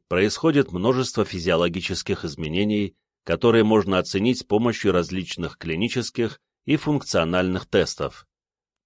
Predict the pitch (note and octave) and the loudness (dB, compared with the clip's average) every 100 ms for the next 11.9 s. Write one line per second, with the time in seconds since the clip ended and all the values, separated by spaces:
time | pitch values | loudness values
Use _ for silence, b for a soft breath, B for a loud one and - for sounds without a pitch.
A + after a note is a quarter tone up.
0 | _ F2+ F2 F#2 F2 G2 A2 G2 G2+ G2 | _ -2 -2 -2 0 2 2 0 0 0
1 | F2 F#2 F#2+ F#2+ F2 E2+ F2+ F2 F#2 G2+ | 0 2 4 2 2 -2 -2 0 0 -2
2 | - _ - E2+ G2 F#2+ F#2+ G2+ G2 - | -4 _ -6 0 4 4 2 -2 -4 -4
3 | F2 F2+ D#2+ E2+ - - - D#2+ D#2 A2+ | -2 0 0 -2 -4 -8 -4 -2 0 0
4 | G#2+ A2+ G2+ _ _ _ - C#3 - F2+ | 0 -2 -2 _ _ _ -2 -2 0 0
5 | G#2+ G2+ F2+ D2+ D2 - F2 E2+ C#2+ C2+ | 0 0 0 0 -4 0 0 0 -2 -8
6 | B1+ _ _ _ _ _ _ _ _ - | -10 _ _ _ _ _ _ _ _ -2
7 | F2+ - C#3+ D3+ C#3+ A2 F2+ D#2+ G#2+ B2 | -2 0 0 2 2 2 0 2 4 4
8 | A2+ D#2+ D#2 D2+ E2 E2+ - E2+ F2 C#2 | 4 2 0 -2 -2 -2 -4 -6 -6 -6
9 | - _ _ _ _ _ _ _ _ - | -10 _ _ _ _ _ _ _ _ -8
10 | - E2 D2 B2 - C#3 B2 F#2+ - F2 | 0 0 2 0 2 -2 0 0 0 -4
11 | E2+ - D#2+ - E2+ - D#2+ C2 C2 | -4 -2 -4 -2 -6 -4 -4 -4 -12